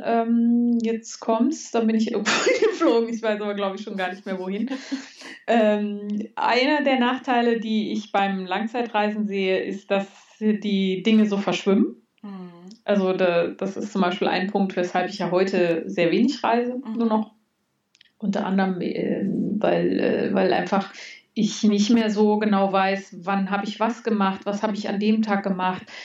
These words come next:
Speaker 1: Ähm, das ist zwar auch mal schön, also ich würde jetzt keinem von einer <laughs> Weltreise abraten,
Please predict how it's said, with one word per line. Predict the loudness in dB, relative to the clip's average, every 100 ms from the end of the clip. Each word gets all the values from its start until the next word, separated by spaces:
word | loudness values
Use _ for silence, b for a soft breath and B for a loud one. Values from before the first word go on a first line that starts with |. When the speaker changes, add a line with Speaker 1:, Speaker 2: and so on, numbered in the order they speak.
| B B
Speaker 1:
Ähm, | 2 2 0 -4 -6
das | -4 -6 -6 -8 -10 -2 2
ist | 2 2
zwar | 0
auch | 2
mal | 0
schön, | 0 0 0 0
also | -2 -2
ich | -4 -6 -10
würde | -6 0 2
jetzt | 0 -2
keinem | 0 2 2
von | 2 -2 -2
einer | -2
<laughs> | 0
Weltreise | 0 0 0 2
abraten, | 0 0 0 0